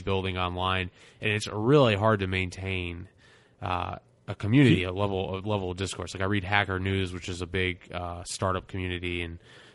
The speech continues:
Speaker 1: uh, certain subreddits, and it's like the more people you bring on, you have to be very, you know, kinda selective of, of who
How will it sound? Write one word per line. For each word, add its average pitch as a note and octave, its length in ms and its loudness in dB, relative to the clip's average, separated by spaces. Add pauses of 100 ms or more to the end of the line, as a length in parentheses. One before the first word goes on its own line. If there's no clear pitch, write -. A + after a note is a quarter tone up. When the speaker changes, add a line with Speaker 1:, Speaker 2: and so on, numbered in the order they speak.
Speaker 1:
uh, F#2 160 -2
certain F#2 300 0
subreddits, F#2 680 0
and F#2+ 80 -4
it's F2+ 100 -8
like F#2+ 100 -8
the F#2+ 60 -2
more G2+ 200 2
people G#2+ 260 0
you F#2+ 140 -2
bring F#2 260 0
on, F#2 200 2
you F2 60 -4
have F2+ 100 -10
to F#2+ 80 -8
be F#2 120 -4
very, F2+ 480 0 (480)
you G#2+ 80 -6
know, F#2 80 -2
kinda F#2 240 -4
selective F2+ 640 -2
of, F2 340 -10
of F2+ 200 -10
who F#2+ 260 -2